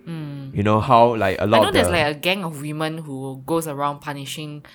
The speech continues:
Speaker 1: abusive <laughs> husbands 'cause
Speaker 2: Oh, really?
Speaker 1: Yeah, in, like, the villages.
Speaker 2: That's interesting.
Speaker 1: Yeah, so they, they, I think they wear, like, pink saris and they carry sticks, you know? So they, like, it's a bunch of, like, older <laughs> middle-aged women. They go around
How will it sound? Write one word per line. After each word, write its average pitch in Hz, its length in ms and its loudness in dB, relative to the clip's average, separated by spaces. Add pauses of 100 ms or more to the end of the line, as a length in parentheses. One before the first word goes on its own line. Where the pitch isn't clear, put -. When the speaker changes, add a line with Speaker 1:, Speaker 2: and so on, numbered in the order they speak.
(140)
Speaker 1:
abusive 147 420 -8
<laughs> 143 80 -14
husbands 156 460 -10
'cause 156 240 -4
Speaker 2:
Oh, 107 180 -6
really? 110 300 -4
Speaker 1:
Yeah, 277 220 0 (200)
in, 214 220 -4
like, 202 180 0
the 196 80 0
villages. 202 640 -2
Speaker 2:
That's 110 180 -6
interesting. 101 440 -8
Speaker 1:
Yeah, 202 240 0
so 294 180 0
they, 190 180 2
they, 175 160 0
I 156 180 2
think 285 160 -4
they 202 60 -2
wear, 180 140 2
like, 143 160 -2
pink 190 200 -6
saris 160 360 -2
and 151 120 -10
they 151 60 -10
carry 180 280 -4
sticks, - 380 -4
you 170 40 -8
know? 208 220 -6
So 240 120 -4
they, 202 140 0
like, 151 220 0 (260)
it's 311 120 0
a - 40 0
bunch 240 180 2
of, 196 120 0
like, 185 140 2
older 190 300 2
<laughs> 185 40 -4
middle-aged 175 420 -2
women. 160 220 -8
They 160 80 -6
go 185 220 0
around 175 320 0